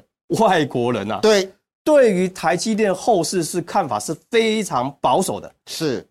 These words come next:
Speaker 1: 这跟什么？景气有关系，
Speaker 2: 对。
Speaker 1: 跟它的产业有很大的关联性。那季线既然一跌破，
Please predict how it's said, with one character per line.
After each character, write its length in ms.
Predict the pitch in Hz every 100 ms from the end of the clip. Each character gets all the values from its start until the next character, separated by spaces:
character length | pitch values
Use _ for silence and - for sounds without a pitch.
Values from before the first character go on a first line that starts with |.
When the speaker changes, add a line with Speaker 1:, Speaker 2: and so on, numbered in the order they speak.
| _
Speaker 1:
这 120 | 240
跟 220 | 208 214
什 100 | 180
么？ 160 | 104 - _ _ _ _
景 180 | 120 98
气 100 | 135
有 140 | 101
关 180 | 110 101
系， 120 | 104 -
Speaker 2:
对。 160 | 143
Speaker 1:
跟 120 | 254 226
它 100 | 233
的 100 | 214
产 320 | - - -
业 160 | 226
有 140 | 160 95
很 180 | 160 151
大 140 | 180
的 80 | 127
关 160 | 151
联 100 | 135
性。 180 | 107 120 _ _
那 180 | 233 202 -
季 200 | - 269
线 320 | 208 233 156 -
既 220 | - 247
然 220 | 156 131 -
一 120 | 190
跌 260 | 190 143 120
破， 280 | 190 135